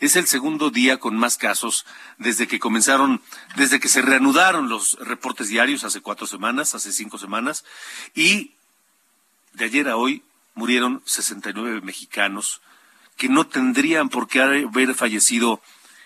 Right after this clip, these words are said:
y murieron por el coronavirus. La buena es que hoy inició el registro de niños entre de cinco a once años para recibir la fa-, la vacuna Pfizer.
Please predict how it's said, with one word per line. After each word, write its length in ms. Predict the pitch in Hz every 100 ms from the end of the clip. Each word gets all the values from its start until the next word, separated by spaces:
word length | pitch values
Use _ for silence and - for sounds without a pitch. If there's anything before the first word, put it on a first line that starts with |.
| _
y 100 | 143
murieron 340 | 139 135 131 123
por 180 | 117 110
el 140 | 107
coronavirus. 880 | 107 95 90 87 90 - - - - _ _ _ _ _ _ _ _ _ _ _ _ _ _ _ _ _ _ _ _ _ _ _ _ _ _ _ _ _ _ -
La 140 | 120
buena 300 | 131 175 160
es 100 | 143
que 160 | 131 131
hoy 260 | 139 143 131
inició 300 | 117 104 131
el 60 |
registro 640 | 123 - 110 - 117 117 -
de 220 | 104 104
niños 440 | 101 147 139 110 104
entre 500 | 95 - 98 92 92
de 120 | 92
cinco 420 | - 127 120 113
a 140 | 92 98
once 300 | 110 110 110
años 260 | 104 117
para 320 | - 110 113 - - - - -
recibir 340 | 123 117 120
la 80 | 117
fa-, 160 | 104 -
la 140 | 104
vacuna 340 | 98 95 113 120
Pfizer. 720 | - 160 180 - 113 -